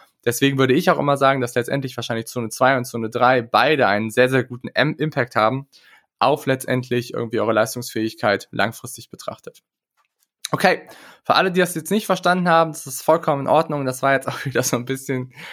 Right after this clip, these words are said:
kleiner, nerdiger Exkurs. Nichtsdestotrotz, ich würd definitiv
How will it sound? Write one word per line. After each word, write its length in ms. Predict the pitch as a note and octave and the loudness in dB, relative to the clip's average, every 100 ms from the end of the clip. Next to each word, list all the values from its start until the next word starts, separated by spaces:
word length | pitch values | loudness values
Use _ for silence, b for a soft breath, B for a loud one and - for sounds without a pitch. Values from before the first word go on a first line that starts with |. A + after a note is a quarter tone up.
| B - | B -2
kleiner, 380 | D3 C#3+ C#3+ | 2 2 2
nerdiger 600 | C#3 C#3+ C#3+ C3+ B2+ B2+ A2+ | 2 2 2 0 2 2 2
Exkurs. 760 | B2 - - E3 E3+ A#3+ - B B B B B B | -2 -8 0 2 2 0 -8 B B B B B B
Nichtsdestotrotz, 840 | F3+ A3+ A#3+ F3 E3+ F#3 G3+ - - _ _ - | 0 2 2 0 2 2 2 -4 -16 _ _ 0
ich 220 | F#3 F#3+ | 0 4
würd 260 | F#3+ F#3+ - | 0 0 0
definitiv 720 | F#3+ F#3+ E3+ F3 F3 F3 - | 2 2 0 0 -2 -2 -12